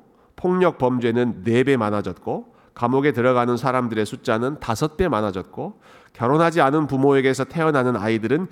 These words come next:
여섯 배 많아졌고, 결혼하지 않고 동거하는 사람들의 숫자는 일곱 배로 많아졌다. 어, 천구백구십 년대까지의 상황을 연구해서 보고한 책이니까 아마 지난 삼십 년 동안의 시간을 더,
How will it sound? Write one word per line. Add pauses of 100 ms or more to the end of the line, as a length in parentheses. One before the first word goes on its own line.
(300)
여섯
배
많아졌고, (180)
결혼하지
않고
동거하는
사람들의
숫자는 (320)
일곱
배로
많아졌다. (2750)
어,
천구백구십
년대까지의
상황을
연구해서
보고한
책이니까
아마 (160)
지난
삼십
년
동안의
시간을
더,